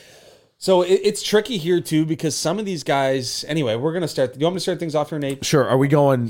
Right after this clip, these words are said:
Speaker 2: the player or the, or are we giving the nickname?
Speaker 1: No, the player.
Speaker 2: We're giving the player name?
Speaker 1: Yeah,
Speaker 2: Okay.
Speaker 1: yeah.
Speaker 2: All right.
Speaker 1: All right,
Speaker 2: All
Speaker 1: Nate.
Speaker 2: right.
Speaker 1: Uh, former N B A er Nick Young.
Speaker 2: Nick Young. Uh, oh, is he, uh, the truth?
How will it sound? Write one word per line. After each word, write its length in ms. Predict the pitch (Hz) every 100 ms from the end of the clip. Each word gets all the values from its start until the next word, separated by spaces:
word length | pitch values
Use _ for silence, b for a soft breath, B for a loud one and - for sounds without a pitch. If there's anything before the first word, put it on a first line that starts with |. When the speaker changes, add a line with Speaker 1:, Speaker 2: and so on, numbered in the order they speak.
| -
Speaker 2:
the 80 | 127
player 460 | - 123 127 170 202
or 240 | 139 135
the, 420 | 120 110 104 95 92 _ _ -
or 60 | 120
are 40 |
we 60 | 120
giving 240 | 131 113
the 60 | 104
nickname? 420 | 107 110 87 67 -
Speaker 1:
No, 180 | 135 127
the 80 |
player. 260 | - 127 113
Speaker 2:
We're 60 | 123
giving 200 | 127 107
the 60 | 104
player 280 | 123 117 127
name? 100 | 127
Speaker 1:
Yeah, 140 | 127 -
Speaker 2:
Okay. 340 | 110 131 123 -
Speaker 1:
yeah. 80 | 85
Speaker 2:
All 60 | 113
right. 240 | 120 127 _ _ -
Speaker 1:
All 100 | 139
right, 140 | 131
Speaker 2:
All 60 | 127
Speaker 1:
Nate. 80 | 131 127 _ _
Speaker 2:
right. 100 | 123 127
Speaker 1:
Uh, 20 |
former 340 | - 147 160 147
N 120 | 139
B 260 | 135 127
A 60 | 127
er 80 | 120
Nick 360 | 117 131 143 -
Young. 420 | 117 113 101 101 _ _ _
Speaker 2:
Nick 300 | 104 110 143
Young. 520 | 113 98 104 95 76 65 - _ _ _ _ _ _ _ _ _ _ _ _
Uh, 340 | - 95 90 87 - -
oh, 160 | 151
is 140 | 135 -
he, 220 | 214 254
uh, 500 | 165 127 101 85 98 - _
the 60 | -
truth? 480 | - 117 127 208